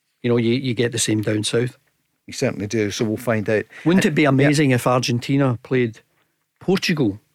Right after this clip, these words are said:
Speaker 1: in the
Speaker 2: Mm.
Speaker 1: final, and then you've got Messi
Speaker 2: Of
Speaker 1: against
Speaker 2: course,
Speaker 1: Ronaldo?
Speaker 2: Ronaldo.
Speaker 1: Would Ronaldo play? But that would be,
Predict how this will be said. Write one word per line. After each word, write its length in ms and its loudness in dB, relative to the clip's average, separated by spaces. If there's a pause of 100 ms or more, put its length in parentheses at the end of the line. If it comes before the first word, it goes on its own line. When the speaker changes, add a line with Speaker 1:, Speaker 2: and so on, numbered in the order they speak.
Speaker 1:
in 100 2
the 60 4
Speaker 2:
Mm. 100 0
Speaker 1:
final, 420 0
and 120 -4
then 120 4
you've 120 0
got 100 0
Messi 400 2
Speaker 2:
Of 60 2
Speaker 1:
against 240 2
Speaker 2:
course, 140 2
Speaker 1:
Ronaldo? 400 2
Speaker 2:
Ronaldo. 180 -2 (320)
Speaker 1:
Would 180 0
Ronaldo 460 0
play? 320 0 (720)
But 140 0
that 180 2
would 180 0
be, 500 2